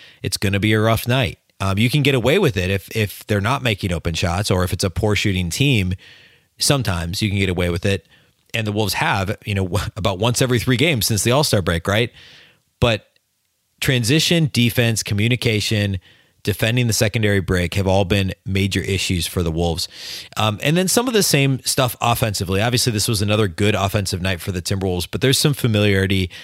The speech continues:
issues on offense too, you know, not knowing exactly where guys are gonna be, not knowing where guys like passes on, on, you know, on jump shots,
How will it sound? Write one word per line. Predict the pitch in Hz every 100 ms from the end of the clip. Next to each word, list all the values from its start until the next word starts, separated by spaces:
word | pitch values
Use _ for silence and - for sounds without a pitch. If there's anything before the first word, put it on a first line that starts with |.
| - - _ -
issues | 117 - 107
on | 107
offense | 101 95 101 92 -
too, | 107 98 92
you | 101
know, | 101
not | 110 104
knowing | 107 104 101
exactly | 92 98 104 -
where | 98
guys | 92 92 90
are |
gonna | 95 90
be, | 82 95 92 87 - - -
not | 98 98
knowing | 101 101
where | 95
guys | 92 95 90
like | 95 -
passes | - 90 95 98
on, | 92 90 85 92
on, | 90 87 80
you | 90
know, | 90
on | 92
jump | 98 95
shots, | - 95 90 -